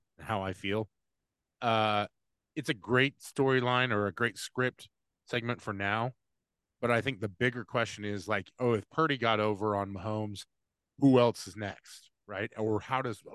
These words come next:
Mahomes respond? So it's almost like if he does win it, it, it doesn't speak as much towards Purdy. It speaks more towards, "Oh my gosh, this happened to Patrick Mahomes." Does that make sense?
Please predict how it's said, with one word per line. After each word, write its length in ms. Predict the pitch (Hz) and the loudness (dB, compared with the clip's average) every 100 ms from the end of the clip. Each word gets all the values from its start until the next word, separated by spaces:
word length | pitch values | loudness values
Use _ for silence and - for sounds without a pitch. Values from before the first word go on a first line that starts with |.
| - | -14
Mahomes 340 | 110 110 107 92 | -10 -6 -8 -8
respond? 480 | 92 - 110 92 - | -10 -2 0 0 -4
So 120 | 107 | -6
it's 100 | 131 | -4
almost 300 | 156 139 - | -4 -6 -2
like 240 | 101 95 _ - _ _ - | -2 -4 _ -20 _ _ -12
if 120 | 107 | -6
he 100 | 123 | -6
does 320 | 113 110 107 | -2 -2 0
win 160 | 123 139 | -2 -2
it, 140 | 160 - | -4 -6
it, 180 | 107 - | -10 -8
it 280 | 107 101 98 | -14 -12 -4
doesn't 320 | 120 123 90 _ _ | -4 -4 -12 _ _
speak 320 | - - 120 107 | -20 -16 -12 -12
as 160 | 92 | -12
much 320 | 101 113 - _ - | -12 -12 -12 _ -10
towards 260 | 107 95 _ - | -10 -10 _ -8
Purdy. 400 | 107 117 170 - _ _ _ _ _ _ - | -4 -2 -4 -6 _ _ _ _ _ _ -8
It 160 | 120 - | -8 -8
speaks 280 | - 104 | -10 -12
more 300 | 120 110 113 | -10 -8 -8
towards, 340 | - 110 104 - - | -8 -8 -8 -10 -8
"Oh 80 | 147 | -6
my 220 | 165 87 _ | -6 -10 _
gosh, 540 | 107 139 160 - - - _ _ _ _ | -8 -6 -6 -8 -16 -18 _ _ _ _
this 160 | 135 143 | -4 -2
happened 340 | 160 139 143 | 0 0 -2
to 60 | 113 | -4
Patrick 400 | - 127 - - | -2 -2 -2 -14
Mahomes." 600 | 95 113 151 120 71 - _ _ _ _ _ _ _ _ _ _ _ _ _ _ _ _ _ - | -12 -8 -6 -6 -12 -20 _ _ _ _ _ _ _ _ _ _ _ _ _ _ _ _ _ -6
Does 60 | |
that 120 | 113 143 | -4 -4
make 100 | - | -6
sense? 380 | 147 175 - | -8 -8 -14